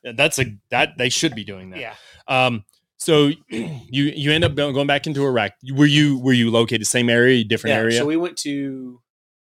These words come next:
Speaker 2: a different area, and it was a lot different. It was really kind of the start of
Speaker 1: Mm-hmm.
Speaker 2: the drawdown where they're starting to break the bases down.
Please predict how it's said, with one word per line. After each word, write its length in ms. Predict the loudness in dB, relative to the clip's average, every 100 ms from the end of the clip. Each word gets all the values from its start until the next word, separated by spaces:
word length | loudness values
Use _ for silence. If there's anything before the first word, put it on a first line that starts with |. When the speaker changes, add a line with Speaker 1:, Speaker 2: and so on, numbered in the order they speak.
| _ _ _
Speaker 2:
a 80 | -10
different 420 | -2 -4 -2 -6
area, 560 | -4 -2 -2 -2 -4 -8 _ _ _ _ _ _
and 100 | -2
it 40 | 0
was 160 | 0
a 40 | -2
lot 540 | 0 2 4 2 -2 -14 _ _ _ _ _ _ _
different. 640 | -10 -10 -10 -20 _ -20 -20 _ _ _ _ _ _ -6
It 100 | -4
was 200 | -4 -2
really 340 | 2 2 0
kind 300 | -4 -6 -6
of 60 | -6
the 80 | -6
start 500 | -8 -6 -4 -4 -6 _ _ _ _ _ _ _ _ _
of 100 | -4
Speaker 1:
Mm-hmm. 240 | 0 -2 -2
Speaker 2:
the 60 |
drawdown 580 | -8 -4 -4 -4 -6 -6
where 120 | -8
they're 140 | -10 -12
starting 280 | -10 -12 -12
to 40 |
break 320 | -16 -12 -12 _
the 60 |
bases 420 | -12 -10 -8 -10 -10
down. 420 | -12 -12 -14